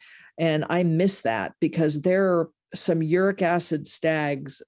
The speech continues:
that are incredibly hard, like the hardest stones that you deal with, that, that any of the other lithotrites just don't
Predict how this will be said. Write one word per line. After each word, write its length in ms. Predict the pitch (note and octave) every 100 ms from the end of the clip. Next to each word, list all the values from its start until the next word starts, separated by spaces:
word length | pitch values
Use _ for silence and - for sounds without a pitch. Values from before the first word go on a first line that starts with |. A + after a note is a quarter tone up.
| -
that 200 | D#3+ D#3
are 360 | D3+ D3 C#3+ -
incredibly 920 | E3 D3 - - - F3+ F3+ D#3+ D#3
hard, 420 | C3+ C#3+ B2 G2+ C#3+
like 140 | C#3
the 100 | D3
hardest 520 | - D#3 D#3 D3+ -
stones 460 | - D#3+ D3 C#3+ C#3+
that 100 | C3+
you 100 | D3+
deal 300 | D3 F3+ E3
with, 240 | C3 C3 - - - _ _ _ D3
that, 360 | D#3+ D3+ - _ -
that 340 | - D#3+ D#3 -
any 260 | G3 G#3+
of 80 | F3+
the 140 | D#3+
other 280 | D#3+ D#3 C#3+
lithotrites 640 | D3 F#3 - - D3 C#3 -
just 380 | D3+ - C#3+
don't 340 | - D#3+ D#3+